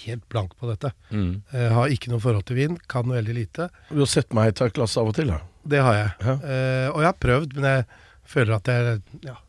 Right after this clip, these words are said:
Speaker 1: jeg liker det ikke. Men er det sånn at, eh, i Norge så har vi, vi, vi drikker for å bli ofte fulle, altså, det du sier da, altså ute i verden,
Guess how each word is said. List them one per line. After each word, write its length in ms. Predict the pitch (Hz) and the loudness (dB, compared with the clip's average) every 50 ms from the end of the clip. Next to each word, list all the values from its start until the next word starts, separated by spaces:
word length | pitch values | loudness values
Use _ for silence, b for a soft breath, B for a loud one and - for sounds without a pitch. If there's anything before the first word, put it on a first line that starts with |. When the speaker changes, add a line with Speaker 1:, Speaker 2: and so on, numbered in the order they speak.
| _ _ _ - | _ _ _ -10
Speaker 1:
jeg 140 | 165 127 123 123 | -8 -6 -4 -4
liker 240 | 101 87 - 127 | -4 -6 -6 -8
det 60 | 113 101 | -4 -2
ikke. 140 | 131 175 202 b b b b b b b b b b b b b b b b b _ _ - 151 | -2 -2 -4 b b b b b b b b b b b b b b b b b _ _ 0 2
Men 180 | 151 160 175 - - - | 4 4 2 0 0 2
er 140 | 151 135 135 | 2 4 4
det 80 | 151 131 | 4 4
sånn 160 | 143 131 123 127 | 4 4 4 4
at, 240 | 127 - - - - 240 277 - - _ _ _ _ _ _ _ _ | 2 0 -4 -10 -16 -16 -16 -20 -20 _ _ _ _ _ _ _ _
eh, 640 | - 135 131 131 131 127 127 127 127 123 123 131 156 - - | -4 -2 0 2 2 2 2 2 2 2 2 0 -2 -2 -2
i 120 | 147 143 151 | 2 4 4
Norge 320 | 135 113 104 95 120 123 | 4 4 2 2 0 0
så 140 | - 151 131 131 | 2 2 2 4
har 140 | 120 107 101 | 2 2 2
vi, 140 | 113 117 120 110 b b b b b b b b b b b b b _ _ _ - | 2 0 0 -2 b b b b b b b b b b b b b _ _ _ -4
vi, 160 | 151 147 165 151 | -4 -2 0 0
vi 80 | 147 151 120 | 0 2 2
drikker 340 | 123 113 104 - - 123 107 | 2 2 0 0 -4 -4 -2
for 140 | 123 127 131 | 0 0 0
å 60 | 127 127 | 2 2
bli 140 | 127 127 127 | 2 2 2
ofte 380 | 120 - - - - 123 120 117 113 104 - - - | 0 -2 -4 -8 -6 -4 -4 -4 -4 -6 -10 -14 -18
fulle, 540 | - - 165 143 123 110 101 101 120 135 143 170 | -6 -2 0 0 0 0 -2 -2 0 0 0 0
altså, 320 | 170 127 113 - 131 123 113 b b b b b b _ 139 | -2 -4 -2 -2 -2 -2 -4 b b b b b b _ 0
det 100 | 131 127 | 2 2
du 80 | 143 135 | 2 2
sier 260 | - 139 117 120 139 | 2 2 4 4 4
da, 80 | 147 117 120 - - | 2 2 -2 -6 -10
altså 300 | - 135 113 117 143 156 165 | -10 -10 -10 -8 -10 -8 -8
ute 220 | 120 - - 120 | -8 -4 -2 0
i 40 | 110 | 0
verden, 300 | 113 104 95 104 127 | 0 0 -2 -4 -6